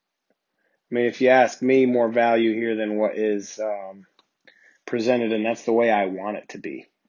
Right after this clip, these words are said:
All right? I, I want this to be valuable stuff that people can apply and use right away. I mean,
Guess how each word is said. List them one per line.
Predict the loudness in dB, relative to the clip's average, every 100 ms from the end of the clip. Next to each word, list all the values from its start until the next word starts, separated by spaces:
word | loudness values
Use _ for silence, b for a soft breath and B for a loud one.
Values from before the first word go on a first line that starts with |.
| _ _ _ _ _
All | -14
right? | -6 -4 -4 -6
I, | -4 -4 -4 -10 _ _ _ _ _ -10
I | -6
want | -2 2 2 0 -8
this | -8 -4 -4 -6
to | -14 -4
be | 0 0 0 -2
valuable | -2 0 0 0 -4
stuff | -8 -6 -4 -4 -6
that | -10
people | -10 -10 -10
can | -10 -12
apply | -12 -8 -4 -2 -2
and | -4
use | -6 -6 -8 -10 -18 _ _ _ _ _ _ _ _ _ _ _ -2
right | 0 0
away. | -2 -6 -10 _ _ _ _ _ _ _ _ _ _ _ _ _ _ _ -20 -18 -4
I |
mean, | 0 2 2 0